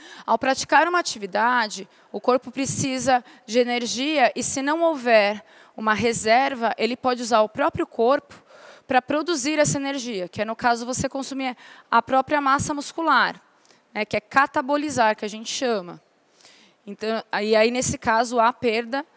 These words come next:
de massa muscular, perda de músculo. A alimentação antes do treino, ela precisa, é, fornecer a energia necessária para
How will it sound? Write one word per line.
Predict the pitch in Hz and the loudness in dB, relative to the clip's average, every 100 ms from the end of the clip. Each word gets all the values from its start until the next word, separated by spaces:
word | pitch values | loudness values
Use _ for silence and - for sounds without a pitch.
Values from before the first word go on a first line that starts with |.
| _ _ _ | _ _ _
de | 233 | -8
massa | 277 208 - | -2 0 -2
muscular, | 226 - 330 302 202 | -4 -6 -2 0 0
perda | 185 202 185 202 | -2 -8 -6 -6
de | 233 | -4
músculo. | 285 233 202 - - - 156 _ _ - - - - | -4 -4 -6 -12 -18 -20 -20 _ _ -20 -20 -20 -2
A | 220 | 0
alimentação | 311 330 320 302 262 - 220 | 2 -2 -2 -2 -2 0 -2
antes | 214 - | -4 -10
do | 170 | -12
treino, | - 226 240 240 | -6 0 0 0
ela | 214 214 | -2 -2
precisa, | 220 220 - 233 247 233 - - - - _ | -2 -2 -2 -2 0 0 -2 -20 -20 -20 _
é, | - 208 208 | 0 4 4
fornecer | 214 - 277 294 302 277 | 2 2 2 4 2 2
a | 269 | 2
energia | 262 254 233 262 | -2 -6 -2 -2
necessária | 285 - 339 - 254 240 294 285 196 - _ - - - _ | 0 0 2 0 2 0 0 -2 -4 -8 _ -20 -20 -20 _
para | 226 226 233 240 240 240 | 2 4 4 4 4 4